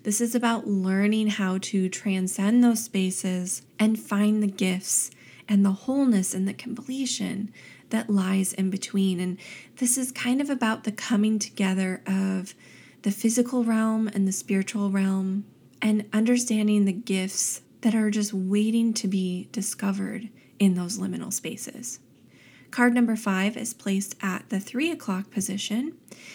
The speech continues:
and this is all about future influences that are coming in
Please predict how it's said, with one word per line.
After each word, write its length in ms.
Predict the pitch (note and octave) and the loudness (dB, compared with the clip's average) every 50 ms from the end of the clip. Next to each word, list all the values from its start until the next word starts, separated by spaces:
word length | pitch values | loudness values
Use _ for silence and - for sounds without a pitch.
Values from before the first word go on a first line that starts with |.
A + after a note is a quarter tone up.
| - - - | -12 -2 0
and 100 | B3 C#4 | 2 2
this 160 | D#4+ D#4 - | 2 2 0
is 100 | A4 G#4 | 0 0
all 200 | - C#4+ C#4+ C#4+ | 0 0 2 2
about 260 | C4+ B3+ A3+ F#3+ - | 2 2 0 0 -2
future 640 | - - - - C4 D4 E4 F4 F4 - D4+ C4 A#3 - | -6 -12 -8 -2 0 2 2 2 0 0 0 -2 0 2
influences 800 | G#3 G3+ G3 G3 - - G3 F#3+ F#3+ F#3 F#3 - G3 F#3+ F3+ F#3+ | 2 2 2 2 0 0 0 0 0 0 -2 -2 -2 -4 -4 -4
that 180 | - F#3+ F#3+ G3+ | -6 -6 -4 -4
are 80 | G3+ | -4
coming 440 | G3+ - - - A3 A#3+ D4+ D#4 C4+ | -4 -6 -6 -4 -2 -2 0 2 2
in 360 | A3+ F#3+ F3+ F#3 F#3 F#3+ G3+ | 2 2 2 0 -2 -4 -4